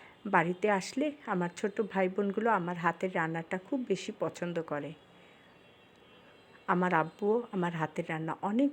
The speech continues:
বেশি পছন্দ করেন। যাই হোক, দেখতেই পাচ্ছেন কী কী আয়োজন করলাম।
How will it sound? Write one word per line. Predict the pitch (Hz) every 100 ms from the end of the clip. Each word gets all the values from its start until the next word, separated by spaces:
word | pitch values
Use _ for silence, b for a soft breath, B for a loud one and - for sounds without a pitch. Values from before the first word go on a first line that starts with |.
| -
বেশি | 185 - 190
পছন্দ | 160 147 - 156 156
করেন। | 160 151 156 170 - B B B B B
যাই | 254 240
হোক, | 233
দেখতেই | 226 - 220
পাচ্ছেন | - 190 190 185 196 - -
কী | - 185
কী | 196
আয়োজন | 151 143 151 170 160
করলাম। | 170 156 151 170